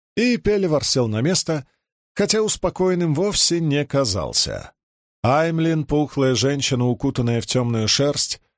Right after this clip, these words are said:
кивнула в знак согласия с ним, точно так же, как и её муж.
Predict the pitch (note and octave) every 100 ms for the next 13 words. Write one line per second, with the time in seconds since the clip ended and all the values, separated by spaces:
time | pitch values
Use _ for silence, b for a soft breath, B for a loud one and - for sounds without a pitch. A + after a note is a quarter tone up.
0 | _ _ A3+ G3 G3+ G3+ C3 G2+ G2 A2+
1 | - A2+ A2+ G#2 - F2+ - C3+ D3+ C3+
2 | _ _ _ - G#3 - - C#3 D#3 D#3
3 | C#3 C#3 - D3 C#3+ - C3 A2+ A#2+ G2+
4 | G#2 G2 F2+ A#1+ - - -